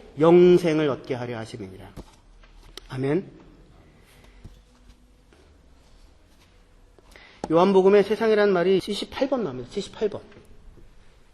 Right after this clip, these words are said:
요한 일 서에는 스물세 번. 그러니까 요한복음이랑 요한 일 서만 백한 번이 나옵니다.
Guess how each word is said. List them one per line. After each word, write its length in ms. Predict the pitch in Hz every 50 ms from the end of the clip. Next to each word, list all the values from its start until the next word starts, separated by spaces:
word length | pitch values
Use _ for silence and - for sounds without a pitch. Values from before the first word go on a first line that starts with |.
| _ -
요한 280 | 139 151 165 175 175 165
일 140 | 151 160 156
서에는 520 | 160 - 156 147 143 139 139 143 170 180
스물세 380 | 175 - 208 202 190 - 160 143
번. 180 | 139 127 110 - - - - _ _ _ _ _ _ -
그러니까 180 | - 135 143 151
요한복음이랑 460 | 175 190 185 180 175 180 180 170 156
요한 220 | 147 151 156 160
일 80 | 156 147
서만 260 | 151 160 151 160 151
백한 360 | - - - - - 208 208
번이 220 | 208 196 170 160 139
나옵니다. 400 | 127 117 104 - - 95 -